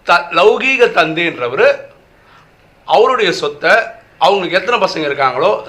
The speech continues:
சரிசமமா பகிர்ந்து கொடுக்கக்கூடிய எண்ணம் உள்ளவர் லௌகீக தந்தை. அலௌகிக தந்தை, ஆத்மாவின் தந்தை பரமாத்மா, அப்படி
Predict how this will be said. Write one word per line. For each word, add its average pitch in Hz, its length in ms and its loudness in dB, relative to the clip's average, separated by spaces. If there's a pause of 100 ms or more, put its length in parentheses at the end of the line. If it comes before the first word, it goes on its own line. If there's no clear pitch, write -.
(100)
சரிசமமா 160 600 -2
பகிர்ந்து 160 320 -4
கொடுக்கக்கூடிய 143 600 -10
எண்ணம் 165 300 -2
உள்ளவர் 135 420 -4 (100)
லௌகீக 156 420 -6
தந்தை. 160 280 -10 (1800)
அலௌகிக 240 640 2
தந்தை, 123 380 -6 (100)
ஆத்மாவின் 156 600 0
தந்தை 120 280 -6
பரமாத்மா, 135 800 -4 (680)
அப்படி 160 520 -2